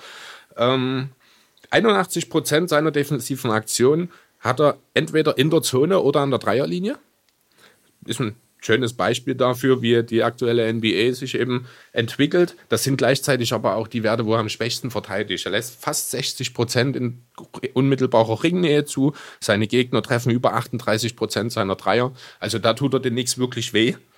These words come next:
Dafür ist er offensiv eben, ja, aktuell der beste Spieler der Knicks, muss man so deutlich sagen. Ähm, insgesamt sind die Knicks mit Randall auf dem Feld eigentlich in allen Werten besser. Sei es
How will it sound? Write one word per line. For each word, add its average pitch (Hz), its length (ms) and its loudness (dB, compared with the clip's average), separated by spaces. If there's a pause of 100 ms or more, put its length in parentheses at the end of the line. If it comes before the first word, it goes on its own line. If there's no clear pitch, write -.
(300)
Dafür 117 300 2
ist 113 80 0
er 95 120 2
offensiv 120 540 -2
eben, 110 380 0 (1200)
ja, 78 300 -8
aktuell 98 340 0
der 98 80 2
beste - 240 0
Spieler 113 320 2
der 104 80 4
Knicks, 85 240 -2
muss 113 140 -6
man 117 80 0
so 110 140 -2
deutlich 113 360 -2
sagen. 120 320 -2 (1300)
Ähm, 110 400 0 (220)
insgesamt 131 580 -2
sind 127 220 -4
die 123 40 0
Knicks 131 300 0
mit 139 180 0
Randall 151 320 0
auf 139 140 -4
dem 131 100 -10
Feld 135 240 -6
eigentlich 113 360 -6
in 104 120 -10
allen 147 300 -4
Werten 123 300 -2
besser. 202 400 0 (600)
Sei 120 220 2
es 143 320 2